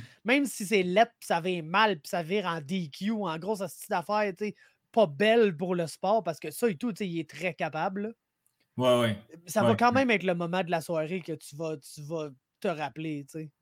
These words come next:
Speaker 2: Ah, écoute, c'est, c'est, c'est mémorable, puis je me, je me tanne pas, là. T-, je remonte le, le, le, le, le knockout à tout le monde. Tu sais, je,
Speaker 1: Ben,
Speaker 2: ok,
Speaker 1: tu sais,
Speaker 2: je, je, je agace tout le
Speaker 1: on n'a
Speaker 2: monde.
Speaker 1: pas encore parlé des deux derniers combats,
Speaker 2: Non,
Speaker 1: puis je pense
Speaker 2: non,
Speaker 1: qu'il
Speaker 2: non.
Speaker 1: n'y a aucun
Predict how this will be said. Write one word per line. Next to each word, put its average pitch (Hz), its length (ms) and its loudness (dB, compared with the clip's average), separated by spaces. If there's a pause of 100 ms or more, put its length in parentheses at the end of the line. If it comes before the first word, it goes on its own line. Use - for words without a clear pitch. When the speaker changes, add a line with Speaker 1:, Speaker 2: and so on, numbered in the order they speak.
(320)
Speaker 2:
Ah, 107 200 -4
écoute, 104 260 -6
c'est, 104 260 -4
c'est, 104 280 -2
c'est 104 240 -4
mémorable, 120 760 2
puis - 180 -8
je 101 100 -8
me, 101 140 -2
je 101 100 -6
me 107 100 -2
tanne 104 280 -4
pas, 113 160 -2
là. 117 180 -2
T-, 117 160 -6 (140)
je 117 160 0
remonte 127 500 0
le, 110 140 0
le, 101 140 -6
le, 95 180 -6
le, - 180 -10 (320)
le 202 140 -4
knockout 101 400 -2
à 101 40 -4
tout - 140 -16
le 98 80 -8
monde. 95 140 -10 (280)
Tu 107 140 -4
sais, - 380 -6
je, 107 80 -6
Speaker 1:
Ben, 98 40 -2
Speaker 2:
ok, 104 60 0
Speaker 1:
tu 247 60 2
sais, 113 140 2
Speaker 2:
je, 113 360 -6
je, - 240 -8
je 160 80 0
agace 139 340 4
tout 170 80 0
le 156 60 2
Speaker 1:
on 196 60 0
n'a 196 100 4
Speaker 2:
monde. 180 100 -2
Speaker 1:
pas 233 140 8
encore 277 220 2
parlé 196 320 2
des 165 140 -2
deux 175 140 -2
derniers 175 320 -2
combats, 160 500 0
Speaker 2:
Non, 254 60 -2
Speaker 1:
puis 165 100 -10
je 143 60 -16
pense 220 200 2
Speaker 2:
non, 214 60 -2
Speaker 1:
qu'il 208 40 -2
Speaker 2:
non. 175 60 -2
Speaker 1:
n'y 175 60 -2
a 185 40 0
aucun 220 500 0